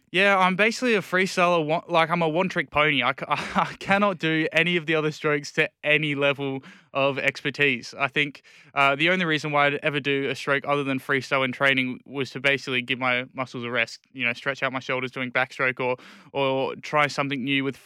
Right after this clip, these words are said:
with butterfly that might transition across to freestyle. But for the most part, uh, ninety-nine percent of the distance I do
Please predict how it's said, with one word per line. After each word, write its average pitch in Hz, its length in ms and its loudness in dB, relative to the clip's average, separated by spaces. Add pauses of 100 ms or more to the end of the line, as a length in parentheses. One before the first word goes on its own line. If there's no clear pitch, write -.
(140)
with 143 300 -6
butterfly 147 340 2
that 131 140 -4
might 143 400 0
transition 143 460 -2
across 135 320 -2
to 135 60 -6
freestyle. 123 500 -2
But 123 140 -6
for - 140 -10
the 156 100 -4
most 139 300 0
part, 123 300 0 (360)
uh, 131 240 4
ninety-nine 131 540 0
percent 123 500 -4
of 127 120 -10
the 127 80 -4
distance 131 360 -8
I 127 120 -2
do 123 260 -2